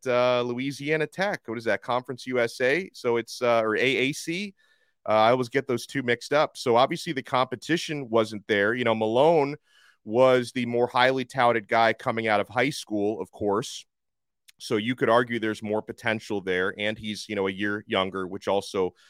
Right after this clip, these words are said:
uh, you know, goes into that potential. And if Malone comes, he could also help your baseball <laughs> team.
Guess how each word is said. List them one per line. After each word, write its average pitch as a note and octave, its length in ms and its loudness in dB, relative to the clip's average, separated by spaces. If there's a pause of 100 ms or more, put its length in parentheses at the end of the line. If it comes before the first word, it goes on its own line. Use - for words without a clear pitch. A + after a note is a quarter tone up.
(260)
uh, F2+ 460 4
you A2 80 -6
know, F#2 100 0
goes G2+ 300 -2
into G2 100 0
that F#2+ 200 2
potential. G2+ 580 -4
And C#3+ 280 2
if A#2+ 160 -2
Malone C#3 440 2
comes, F3 420 0
he D3+ 140 -6
could E3+ 140 0
also E3 600 6 (100)
help C3+ 260 0
your D#3 100 -8
baseball D#3 460 0
<laughs> - 120 -12
team. C3+ 160 -4